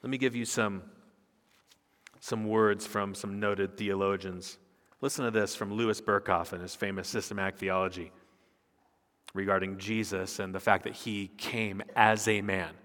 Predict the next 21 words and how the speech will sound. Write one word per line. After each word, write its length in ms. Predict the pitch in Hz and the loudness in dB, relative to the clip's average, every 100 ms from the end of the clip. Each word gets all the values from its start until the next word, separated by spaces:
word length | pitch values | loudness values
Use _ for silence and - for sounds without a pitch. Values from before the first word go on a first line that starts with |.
| - _ _ - | -20 _ _ 6
Not 140 | 226 | 6
appearing 560 | - - 208 208 220 214 | 6 2 8 8 8 6
to 120 | 208 | 6
be 140 | 208 | 8
a 60 | 208 | 8
man, 340 | 196 196 196 - - | 8 6 4 0 -8
but 140 | - - | -6 0
actually 680 | - - - - 156 147 151 | 12 12 12 6 0 2 0
came 520 | 147 131 113 107 104 - - - | 0 0 0 0 -4 -8 -18 2
as 320 | 107 104 107 | 6 6 6
a 60 | 110 | 0
person. 460 | 113 95 - 82 - _ _ _ _ _ _ _ _ _ | 2 0 -2 -12 -16 _ _ _ _ _ _ _ _ _
Listen 240 | - - 120 | -10 -4 -2
to 40 | |
this. 320 | 95 76 - - _ _ _ _ _ _ _ _ - | -2 -4 -10 -16 _ _ _ _ _ _ _ _ -6
"Since 340 | - 143 - | 0 0 4
man 320 | 147 185 208 | 6 6 6
sinned, 760 | 196 - - 139 101 117 160 151 - - _ _ _ _ _ _ _ _ - | 6 6 8 6 6 0 -2 -4 -8 -20 _ _ _ _ _ _ _ _ -2
it 80 | 127 | 2
was 180 | 131 127 | 4 2
necessary 960 | 139 175 180 175 - 104 87 85 110 | 4 4 4 0 2 4 4 0 -4